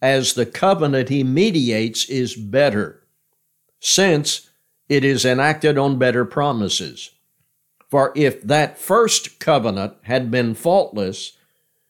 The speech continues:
there would have been no occasion to look for a second.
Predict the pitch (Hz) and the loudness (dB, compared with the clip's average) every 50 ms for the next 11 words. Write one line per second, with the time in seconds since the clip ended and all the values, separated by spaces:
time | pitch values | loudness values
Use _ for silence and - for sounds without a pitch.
0 | _ _ - 131 147 160 156 147 151 139 139 123 120 143 139 135 131 147 151 143 | _ _ 0 2 4 4 4 4 2 2 2 2 2 2 2 2 2 4 4 4
1 | 131 117 104 - 170 175 185 156 117 101 120 117 123 139 - 151 143 135 135 135 | 4 2 0 2 2 4 4 4 2 2 0 -2 -2 0 0 0 2 2 2 0
2 | 135 - - - 123 117 113 110 95 - - - 147 131 - - 76 - | 0 -2 -4 -4 -2 0 0 0 0 0 0 2 2 0 0 -4 -12 -18